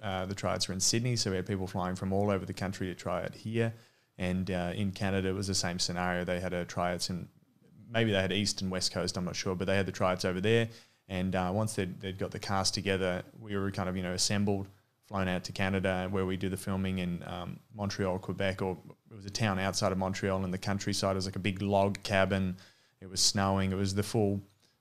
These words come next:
you know, Canadian, uh, ideal kind of setting outdoors. So it was really, really cool and unique experience. Um, but again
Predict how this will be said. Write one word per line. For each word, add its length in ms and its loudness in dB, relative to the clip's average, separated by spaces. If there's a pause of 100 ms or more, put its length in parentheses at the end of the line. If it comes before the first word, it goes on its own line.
you 60 -18
know, 100 -4
Canadian, 800 2
uh, 200 -8 (960)
ideal 460 6
kind 220 0
of 80 -2
setting 380 2
outdoors. 500 2
So 140 2
it 20 2
was 140 0
really, 260 2
really 240 0
cool 320 -2
and 120 -2
unique 360 -4
experience. 720 -2 (600)
Um, 520 -2 (380)
but 180 -4
again 360 2